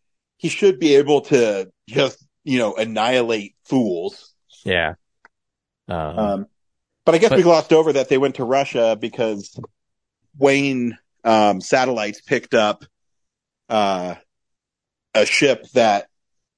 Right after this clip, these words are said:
Speaker 1: crashed into Earth and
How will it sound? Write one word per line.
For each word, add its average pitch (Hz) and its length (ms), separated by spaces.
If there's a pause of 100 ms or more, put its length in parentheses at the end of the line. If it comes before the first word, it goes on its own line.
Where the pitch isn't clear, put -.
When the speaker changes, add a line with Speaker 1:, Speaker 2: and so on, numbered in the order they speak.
(200)
Speaker 1:
crashed 143 480
into 131 320
Earth 131 460 (880)
and 113 420